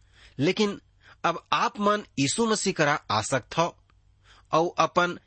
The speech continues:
हृदय ला ओकर द्वारा बदल सकथो, काबर की ओही हा प्रभावशाली हवै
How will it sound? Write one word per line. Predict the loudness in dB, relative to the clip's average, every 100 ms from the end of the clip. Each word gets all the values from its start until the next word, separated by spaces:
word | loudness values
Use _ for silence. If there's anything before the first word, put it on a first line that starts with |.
| _
हृदय | -6 -2 0 2
ला | 2 2 2 -2
ओकर | -2 -2
द्वारा | 0 0 2 2 -2 -20
बदल | -4 -2 0 0
सकथो, | -2 -4 -2 -2 -4 _ _ _ -20 -20 -2
काबर | 2 2 0
की | 0 -2 -2 -2
ओही | 0 2
हा | 2 2 0 -8 -4
प्रभावशाली | -2 0 0 0 -2 0 0
हवै | 0 2 0